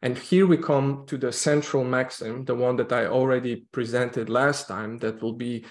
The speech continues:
the main point that Dupuy will try to make throughout this book. Um, and it can be sum-, summed up as follows. The cybernetician's first thesis, so that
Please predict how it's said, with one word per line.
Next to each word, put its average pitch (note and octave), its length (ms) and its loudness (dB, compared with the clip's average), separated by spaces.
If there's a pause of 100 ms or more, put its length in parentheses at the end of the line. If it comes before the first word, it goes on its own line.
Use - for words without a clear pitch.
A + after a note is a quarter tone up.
(140)
the - 80 -2
main B2+ 440 2
point A#2 380 2
that G#2 200 -2 (160)
Dupuy A#2+ 320 -2
will G#2+ 280 0
try A2+ 280 2
to A2 120 -6
make A2 260 -2
throughout G#2 420 -4
this A2 200 -8
book. B2+ 380 -2 (760)
Um, C3 560 4
and C#3 160 4
it C#3+ 320 0 (320)
can C#3 140 4
be C3 100 4
sum-, C#3+ 640 2
summed C#3+ 300 -2
up C3 180 -4
as A#2 180 -10
follows. - 540 -6 (840)
The C#3+ 100 2
cybernetician's C#3 880 4
first D3+ 340 2
thesis, B2+ 560 -4
so A#2 320 -2
that A2 380 0